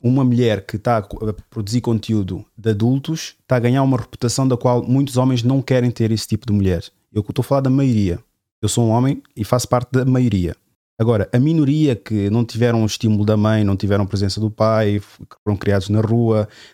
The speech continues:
têm a cabeça destruída, eles aceitam qualquer coisa. Tu tens, ainda hoje estive a ver homens também, se tivermos aí pelos possíveis,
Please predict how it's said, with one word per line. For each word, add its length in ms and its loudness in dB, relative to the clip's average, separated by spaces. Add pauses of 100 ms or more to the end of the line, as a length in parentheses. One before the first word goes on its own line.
(120)
têm 220 0
a 20 0
cabeça 340 0
destruída, 800 0 (320)
eles 160 0
aceitam 340 0
qualquer 260 -2
coisa. 460 0 (240)
Tu 120 -10
tens, 300 2
ainda 260 2
hoje 180 2
estive 180 0
a 40 2
ver 180 4
homens 560 0
também, 360 2
se 180 -6
tivermos 400 0
aí 100 2
pelos 280 0
possíveis, 540 -2